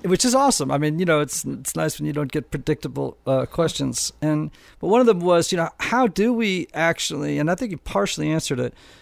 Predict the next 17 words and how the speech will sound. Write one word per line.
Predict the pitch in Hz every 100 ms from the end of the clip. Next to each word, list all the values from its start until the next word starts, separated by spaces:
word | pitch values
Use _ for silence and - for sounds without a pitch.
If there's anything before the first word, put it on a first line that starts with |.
| - -
you | 196
know, | 175
live | 156 196 180
in | 175
a |
world | 156 143 170 170 165 165 - -
extending | 147 - - 170 156 156 139
grace | - 147 147 139
and | 139
compassion | 147 131 139 131 - 131
toward | 135 120
those | 131 127 123 -
with | 123
whom | - 123 120 117 113 _ _ _ _ -
we | 120 131 135 131 127 -
disagree? | - 123 131 110 120 113 110 101 92 95 _ - - - - - - -
And, | 147 151 151 147